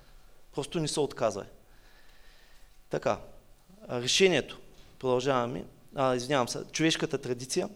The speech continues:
Така че усъвършенстваме вярата. В, е, едно направление искам конкретно да наблегна. Ду-, буквално пастира, като ми се обади, нали, и се съгласихме,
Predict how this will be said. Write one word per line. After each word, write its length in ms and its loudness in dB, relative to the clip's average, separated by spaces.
Така 220 8
че 120 2
усъвършенстваме 720 4
вярата. 420 6
В, 220 6
е, 100 0
едно 440 4
направление 560 2
искам 320 -4
конкретно 540 -2
да 280 0
наблегна. 540 2
Ду-, 180 -6
буквално 480 6
пастира, 400 8
като 240 -4
ми 60 -2
се 120 -2
обади, 440 4
нали, 360 -6
и 360 -4
се 160 -6
съгласихме, 680 -4